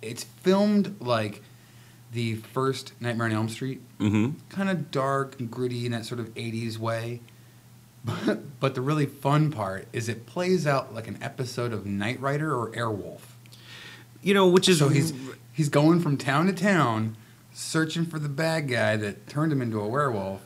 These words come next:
Speaker 1: to kill him to release the curse.
Speaker 2: Mm-hmm.
Speaker 1: But he's going from town to town, righting wrongs, making out with babes, and, you know, solving mysteries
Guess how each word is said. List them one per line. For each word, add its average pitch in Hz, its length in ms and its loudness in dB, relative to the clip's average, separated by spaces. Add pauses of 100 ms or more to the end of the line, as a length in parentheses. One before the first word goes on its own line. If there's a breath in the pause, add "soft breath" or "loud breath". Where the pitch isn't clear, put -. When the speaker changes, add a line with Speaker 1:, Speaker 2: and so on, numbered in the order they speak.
(140)
Speaker 1:
to 104 80 -10
kill 147 320 0
him 101 220 -6 (260)
to 98 280 -4 (280)
release 120 360 -4
the - 80 -16
curse. 110 640 -4
Speaker 2:
Mm-hmm. 113 400 2 (680 soft breath)
Speaker 1:
But 135 80 -2
he's 127 100 -2
going 143 280 2
from 120 120 -4
town 151 300 0
to 180 40 0
town, 127 600 -2
righting 139 440 0
wrongs, 123 560 0
making 127 380 0
out 127 120 0
with 113 200 -8
babes, 110 600 -2 (500 soft breath)
and, 110 480 0 (160)
you 127 140 -4
know, 92 340 -6 (160)
solving 117 500 -2
mysteries 98 680 -2